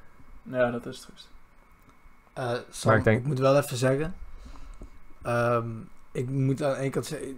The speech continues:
Speaker 2: je, je bent natuurlijk een heel groot deel van je fundering in het begin heb je niet gehad. En ik wil je wel even v-, credits geven
Speaker 1: Hmm.
Speaker 2: dat je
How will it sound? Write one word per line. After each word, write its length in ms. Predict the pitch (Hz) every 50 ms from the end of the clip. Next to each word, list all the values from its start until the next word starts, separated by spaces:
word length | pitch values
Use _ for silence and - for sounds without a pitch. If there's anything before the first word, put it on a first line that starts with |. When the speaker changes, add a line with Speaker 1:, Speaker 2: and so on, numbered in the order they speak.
| - 135
Speaker 2:
je, 200 | 131 123 123 123 - - - - -
je 100 | - 139
bent 140 | 123 135 139
natuurlijk 420 | 143 135 123 - 139 135 135 -
een 80 | - 131
heel 220 | 123 123 131 131
groot 440 | 123 - - - 143 135 131 127 113
deel 200 | 117 127 135 135
van 140 | 120 131 123
je 80 | 123 120
fundering 800 | - - 135 120 117 127 127 135 131 127 131 123 120 123 123 - - - -
in 80 | - 147
het 120 | 127 123 120
begin 520 | 120 113 95 131 127 123 123 120 117 117 - - - - - - - - - - - - - - - - - -
heb 180 | - 131 127 -
je 60 | 143
niet 160 | 135 135 123
gehad. 440 | 101 110 120 120 123 123 117 - - - - - - - - - - - - - - - - - - - -
En 100 | - 131
ik 100 | 131 127
wil 100 | 127 135
je 60 | 135
wel 160 | 131 131 131 131
even 200 | 127 - - 113
v-, 80 | - - - - - -
credits 400 | - - 135 131 131 - - -
geven 440 | 151 131 120 117 120 120 120 131 - - - -
Speaker 1:
Hmm. 260 | - 147 135 135 135 156
Speaker 2:
dat 220 | 147 131 123 -
je 260 | - 135 123 123 117